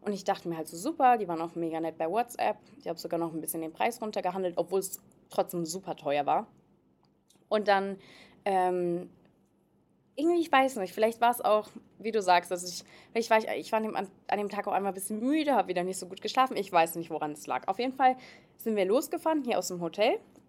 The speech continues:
und sind abgeholt worden von einem super coolen Shuttle, haben sogar noch Joelly und Mama eingesammelt, weil wir sind ziemlich weit an, also wir sind genau von der oberen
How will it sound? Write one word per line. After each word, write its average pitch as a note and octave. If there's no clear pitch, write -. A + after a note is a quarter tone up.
und A#3+
sind F3+
abgeholt C#4
worden B3
von F3
einem E3
super G#3
coolen F3
Shuttle, C#4+
haben A#3
sogar F#3+
noch F3
Joelly F3
und E3+
Mama C4+
eingesammelt, A3+
weil F3+
wir F3
sind F3
ziemlich B3
weit F#3+
an, F#3
also F#3
wir A#3
sind A3
genau A#3
von A3+
der G3+
oberen B3